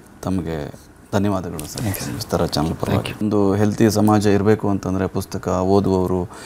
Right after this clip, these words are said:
ಇವೆಲ್ಲರೂ ಇದ್ದಾಗ ಆ ಸಮಾಜ ಆರೋಗ್ಯಪೂರ್ಣವಾಗಿರುತ್ತೆ ಅಂತ. So ಆ ಕಾರ್ಯಕ್ರಮವನ್ನು ನಾವು, ಆ,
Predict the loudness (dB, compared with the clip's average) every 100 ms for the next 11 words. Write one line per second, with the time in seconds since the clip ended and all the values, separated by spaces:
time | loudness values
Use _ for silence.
0 | -16 -14 -4 0 2 2 2 0 0 0
1 | 0 2 2 0 -4 -4 -2 0 0 0
2 | 0 0 0 0 0 0 -2 -4 -2 -2
3 | -4 -6 -10 -12 -14 -14 -16 -20 -20 -20
4 | -6 0 2 2 -2 -6 -12 0 2 4
5 | 2 2 0 -2 0 -2 -2 -4 -8 -16
6 | -20 -20 -16 -14 -14